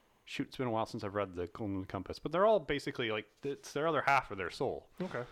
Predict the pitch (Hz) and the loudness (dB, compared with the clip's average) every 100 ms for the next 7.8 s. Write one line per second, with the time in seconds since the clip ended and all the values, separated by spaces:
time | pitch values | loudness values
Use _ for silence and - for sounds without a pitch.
0 | - - - - - 135 123 113 - 151 | -16 -20 -20 -14 0 2 2 0 2 4
1 | 127 117 135 131 123 117 113 98 110 95 | 4 2 -2 2 4 4 2 4 4 4
2 | 95 95 98 95 98 - - - - 135 | -2 -4 -4 -2 -2 -4 -12 -16 -8 -6
3 | 120 123 131 123 127 - - - - _ | -4 -6 -4 -4 -4 -10 -20 -20 -20 _
4 | _ - 110 139 113 107 101 95 - 110 | _ -8 -6 -6 -6 -4 -4 -6 -6 -4
5 | 104 - - - 113 113 117 - 131 101 | -4 -8 -14 -8 -6 -4 -4 -4 -6 -2
6 | 104 107 82 85 101 107 160 113 - - | 0 0 -2 -4 -2 -2 -4 -8 -18 -14
7 | - 87 - - - 110 90 - | -10 -10 -10 -16 -6 -4 -4 -8